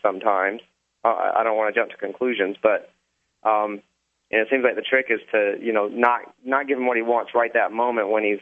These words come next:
when he's doing that, but find out what he, what is it, what is it he wants from that? What's he trying to get from that? And to get him to communicate, you've gotta get around the confrontational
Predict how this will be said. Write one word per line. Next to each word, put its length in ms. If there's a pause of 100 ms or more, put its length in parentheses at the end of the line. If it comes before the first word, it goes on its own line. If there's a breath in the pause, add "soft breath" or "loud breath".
(120)
when 160
he's 160
doing 300
that, 280
but 220
find 240
out 180
what 160
he, 220
what 200
is 140
it, 160
what 160
is 60
it 120
he 60
wants 400
from 120
that? 200
What's 160
he 80
trying 200
to 60
get 240
from 160
that? 300 (640)
And 220
to 60
get 300
him 240
to 80
communicate, 680
you've 140
gotta 460 (340)
get 120
around 280
the 80
confrontational 1080